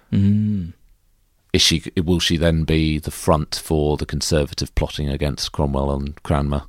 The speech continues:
Speaker 2: Would she have just been everything's good and normal, or would she have ended up being part of the chaos that comes afterwards in a
Speaker 1: Mm.
Speaker 2: different way? So I still think it's good, though. I, I'm gonna, I'm gonna give it six and a half. I think
Speaker 1: Oh.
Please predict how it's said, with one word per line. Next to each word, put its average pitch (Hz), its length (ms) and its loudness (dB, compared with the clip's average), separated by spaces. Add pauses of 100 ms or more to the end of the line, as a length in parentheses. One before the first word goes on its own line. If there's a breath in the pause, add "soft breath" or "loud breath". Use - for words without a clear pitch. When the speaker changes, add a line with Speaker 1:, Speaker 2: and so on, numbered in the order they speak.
(380)
Speaker 2:
Would 98 160 6
she 76 180 2
have 71 80 0
just - 180 -4
been 76 160 2
everything's 71 520 -4
good - 200 -2
and 71 120 -4
normal, 69 420 -2
or 69 60 0
would 69 120 -2
she 73 220 -4
have 65 80 -10 (560)
ended 73 240 0
up - 160 0
being 64 180 0
part - 380 0
of - 240 -8 (840)
the - 100 -8
chaos 64 380 -2
that - 100 -6
comes 71 220 -4
afterwards 62 540 -4 (120)
in - 80 0
a - 20 4
Speaker 1:
Mm. 104 60 4
Speaker 2:
different - 280 -2
way? 62 200 -6 (720 loud breath)
So 135 340 8 (220 loud breath)
I - 60 6
still 359 180 8
think 208 140 4
it's 127 100 4
good, - 160 6
though. 90 300 8
I, 196 160 4 (100)
I'm 190 160 4
gonna, 185 240 4
I'm 285 140 4
gonna 208 160 2
give 151 160 4
it 107 60 6
six - 240 -2
and 127 80 0
a 131 40 2
half. 113 260 6
I - 60 0
think 220 320 4
Speaker 1:
Oh. - 20 -20